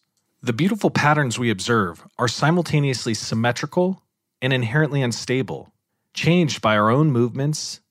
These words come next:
as well as outside forces. I love this visual to describe the beautiful complexities of wealth and kinda what it takes to manage the consistency of change.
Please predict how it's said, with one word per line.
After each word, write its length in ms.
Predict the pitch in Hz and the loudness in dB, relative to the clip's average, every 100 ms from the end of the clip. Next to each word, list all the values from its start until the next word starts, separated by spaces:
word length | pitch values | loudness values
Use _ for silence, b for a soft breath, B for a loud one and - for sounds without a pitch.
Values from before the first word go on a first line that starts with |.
| _ | _
as 120 | 123 | -2
well 140 | 151 160 | 2 4
as 80 | 131 | 4
outside 380 | 131 - 123 | 2 2 -2
forces. 640 | - 131 147 - 131 - - _ _ _ _ - | 0 -2 0 -4 -10 -12 -14 _ _ _ _ 0
I 120 | 185 | 2
love 280 | 147 160 127 | 4 2 2
this 200 | 117 - | -2 -2
visual 600 | 120 107 101 82 78 - _ | -2 0 -2 -8 -12 -18 _
to 120 | - 139 | -4 -2
describe 440 | 123 - 151 151 | -2 0 2 2
the 80 | 117 | -2
beautiful 480 | 95 151 165 147 120 | -2 2 2 2 -4
complexities 720 | 120 - 131 - 139 127 104 | -4 -2 -2 -2 -4 -4 -6
of 120 | 95 | -4
wealth 420 | 107 131 147 - - _ | -2 -2 -4 -14 -20 _
and 160 | 120 127 | -10 -6
kinda 220 | - 214 | 0 4
what 140 | 196 | 6
it 100 | 165 | 4
takes 400 | - 143 160 - - | 2 2 2 0 -4
to 100 | 117 | -2
manage 420 | 123 131 120 - | -2 -2 -6 -8
the 80 | 107 | -8
consistency 720 | 117 107 139 117 131 113 120 | -8 -6 -6 -8 -8 -6 -4
of 140 | 92 | -6
change. 640 | - 131 117 85 76 - | -6 -4 -2 -4 -8 -12